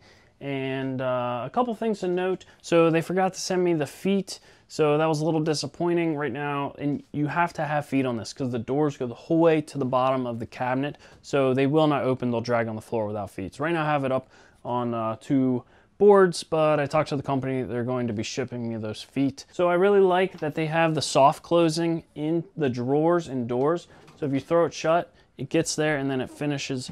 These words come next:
shutting it nice and slow. Pulls it in real nice, that's nice. The cabinet doors are also like that. And, uh, you can see it just shuts them nice and slowly.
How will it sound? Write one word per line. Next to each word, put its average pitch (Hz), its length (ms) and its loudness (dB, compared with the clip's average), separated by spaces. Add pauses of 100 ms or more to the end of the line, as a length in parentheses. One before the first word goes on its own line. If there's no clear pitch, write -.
(160)
shutting 127 420 -2
it 127 160 -6
nice 113 280 -8
and 95 60 -10
slow. 180 420 0 (760)
Pulls 127 260 -2
it 127 60 -4
in 131 120 -4
real 123 160 -6
nice, 123 300 -8
that's - 240 -8
nice. 147 280 -6 (260)
The 139 60 -8
cabinet 151 440 -2
doors 151 400 2
are 135 80 0
also 139 300 -2
like 131 180 -6
that. 131 320 -4 (1400)
And, 113 400 -6
uh, 110 220 0
you 107 100 -6
can 113 100 -14
see 107 180 -10
it 104 100 -8
just - 180 -10
shuts - 300 -12
them 104 100 -12
nice 113 240 -12
and 120 80 -14
slowly. 156 480 -6